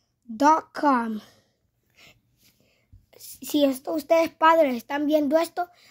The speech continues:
multiplication dot com no cuesta dinero. Solo vas a Google, pones multiplication dot com y ahí te saldrán todos los juegos para que practiques.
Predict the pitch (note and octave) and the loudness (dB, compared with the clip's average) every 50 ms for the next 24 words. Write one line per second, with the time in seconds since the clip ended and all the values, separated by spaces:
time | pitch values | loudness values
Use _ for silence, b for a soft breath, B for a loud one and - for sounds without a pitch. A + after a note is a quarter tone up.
0 | b b - D4+ D#4 D4+ D#4+ D#4 D4 - D4 C4+ C4+ - D#4 E4 - F#4+ F4 E4 | b b 0 0 0 2 0 -2 -2 -2 -4 -4 -2 -4 -4 -2 0 0 2 4
1 | F#4+ F#4+ F#4 - F4+ F4 F4+ F#4+ G4 - - _ _ _ _ _ _ _ C#4+ E4 | 2 2 0 0 0 0 0 0 -2 -4 -10 _ _ _ _ _ _ _ 2 4
2 | F#4 F#4 - - D#4+ D4+ D4+ - C#4 C4+ C4 C4+ C4 C#4 D4 D4 C4+ B3+ B3 A#3 | 4 2 2 0 -2 -2 -2 -4 -6 -4 -2 0 2 2 2 0 0 -2 -4 -6
3 | G#3+ b b b b b b b b b b _ - C#4+ D#4+ E4+ E4+ E4 E4+ E4+ | -8 b b b b b b b b b b _ -2 2 4 4 4 4 2 0
4 | D#4+ C#4+ B3+ B3 E4 F#4+ E4+ C#4+ F#4+ G#4 G4+ F#4 - _ _ _ _ _ _ _ | 0 0 0 2 2 2 2 4 2 2 2 0 -4 _ _ _ _ _ _ _
5 | _ _ _ _ - C#4+ D#4 E4+ E4 D#4 C#4 - - C4+ C4+ C4+ C4+ - C#4 C4 | _ _ _ _ -2 0 2 2 2 0 -2 -2 -2 0 0 0 0 -2 -4 -4
6 | - C4 B3 - - D4+ D#4+ - E4+ D4+ C#4 D4 D4+ C#4+ D4 - D#4+ E4+ F4 F4+ | -4 -6 -4 0 0 0 0 0 0 0 0 0 0 -2 -4 -2 0 0 0 0
7 | F#4 F4 _ _ _ _ _ _ _ _ _ _ _ _ _ _ - C4 C#4 C4+ | -4 -6 _ _ _ _ _ _ _ _ _ _ _ _ _ _ -2 0 2 2
8 | C#4 C#4+ - E4 C4+ D#4 D4 C#4+ B3+ C#4+ D4+ D4+ C#4 C#4 - D4+ D#4 D#4 D#4 D4+ | 2 0 0 -2 -2 0 0 0 0 0 0 0 0 0 2 4 4 4 2 0
9 | C4+ - D4+ D4+ D4 C#4 - C#4 C4+ - C#4 B3+ B3+ - _ - C#4 B3+ B3+ - | 0 -2 -2 -2 -2 -4 -6 -8 -8 -6 -8 -8 -8 -12 _ -10 -10 -10 -10 -10
10 | - E4 D#4 C4 - C#4 A#3+ G#3+ - | -10 -10 -10 -8 -8 -10 -10 -10 -12